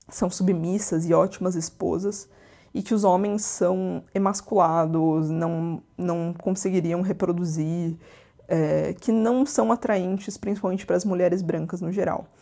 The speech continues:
E isso também tem a ver com questões de não querer que houvesse miscigenação na sociedade americana. É, aí já anteriormente, né, no século dezenove, que é quando os primeiros,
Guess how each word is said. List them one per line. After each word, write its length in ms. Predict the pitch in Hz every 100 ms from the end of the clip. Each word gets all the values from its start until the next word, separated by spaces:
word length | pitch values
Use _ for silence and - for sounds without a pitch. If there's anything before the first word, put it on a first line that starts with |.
| - -
E 100 | 202
isso 120 | 220 -
também 220 | 208 202
tem 160 | 214
a 60 | 208
ver 240 | 180 170
com 480 | 170 - 180 180 175 -
questões 680 | 190 190 - 165 160 170
de 260 | 170 151 147 - - _ _ -
não 220 | 208 214
querer 580 | 226 180 180 175 170 -
que 180 | - 185
houvesse 460 | 170 170 160 -
miscigenação 680 | 185 185 190 175 190 - 160
na 100 | 165
sociedade 520 | - - 170 165 156
americana. 640 | 160 165 - - 147 160 165 - - _ _
É, 220 | - 127 -
aí 320 | 175 170 180
já 160 | 175
anteriormente, 760 | 160 180 170 175 214 185 214 -
né, 80 | 185
no 120 | 214
século 320 | - 208 208
dezenove, 420 | 196 220 175 185
que 100 | 214
é 40 | 196
quando 420 | - 170 170 -
os 220 | 190 - _ _ _
primeiros, 920 | 190 190 175 165 170 170 175 - -